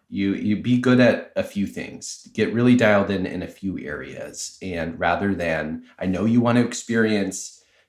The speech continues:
new things when you move to a new school or a new position. I remember when I became a, from a teacher to the student council director, there were so many ideas I wanted to do.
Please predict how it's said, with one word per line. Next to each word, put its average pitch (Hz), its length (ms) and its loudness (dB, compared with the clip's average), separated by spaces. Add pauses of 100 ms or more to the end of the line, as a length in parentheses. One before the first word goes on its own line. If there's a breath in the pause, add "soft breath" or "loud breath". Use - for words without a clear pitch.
new 110 160 0
things 117 340 0
when 101 120 0
you 92 80 -4
move 95 180 -4
to - 100 -12
a 87 40 -6
new 85 140 -8
school 147 380 -4
or 101 80 4
a 95 60 -2
new 92 120 -6
position. 127 520 -4
I 104 80 2
remember 92 340 -2
when 92 120 -4
I 87 80 -6
became 87 400 -6
a, 85 100 -10
from 90 240 -4
a 85 40 -10
teacher 120 360 -2
to 95 260 -6
the 87 160 -8
student - 320 -10
council 127 320 0
director, 104 500 2
there 95 100 -2
were 87 80 -8
so 139 220 -2
many 131 220 2
ideas 110 380 -2
I 101 80 0
wanted 92 240 -4
to - 100 -14
do. 110 420 -2